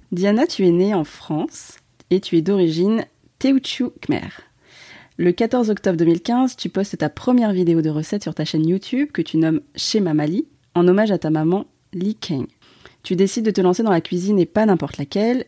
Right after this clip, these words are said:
une cuisine asiatique. Alors sino-khmer plus précisément, celle de ton enfance et particulièrement celle, euh, de ta maman. Cette chaîne est un grand succès car un peu plus de cinq ans après, elle compte plus de cinquante mille abonnés.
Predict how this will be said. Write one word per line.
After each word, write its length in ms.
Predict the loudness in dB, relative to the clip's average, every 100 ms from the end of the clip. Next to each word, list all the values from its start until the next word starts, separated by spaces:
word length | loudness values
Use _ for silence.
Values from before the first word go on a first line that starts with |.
| -2
une 120 | 0
cuisine 340 | 0 0 0 2
asiatique. 720 | 0 2 0 -2 -6 -6 -20 _ _ _
Alors 220 | -4 -4
sino-khmer 640 | -2 2 2 2 0 2 0
plus 100 | -4
précisément, 640 | -8 -6 -4 0 2 2
celle 180 | 2 0
de 60 | 0
ton 180 | 0 0
enfance 560 | 0 -2 -4 -4 -10 -6
et 80 | -4
particulièrement 580 | -4 -4 -4 0 2 0
celle, 380 | -2 -2 -2 -4 -14 -20 -20 -8 -4
euh, 120 | 0
de 120 | 0
ta 240 | 2 0 2
maman. 360 | 2 2 0 -6 _
Cette 300 | 0 0 0
chaîne 240 | 2 4
est 140 | 4 2
un 100 | -2
grand 240 | 2 0
succès 520 | 0 -8 0 0 0
car 300 | -2 -2 -4 -14 _ -4
un 80 | 0
peu 100 | 0
plus 200 | 0 0
de 80 | 0
cinq 260 | 0 -2
ans 100 | -2
après, 400 | -4 -2 -2 -2 -4
elle 160 | -4
compte 200 | -4 -6
plus 200 | -2 -2
de 100 | 0
cinquante 640 | -2 -2 0 2 0 0
mille 160 | 0 2
abonnés. 380 | 0 0 0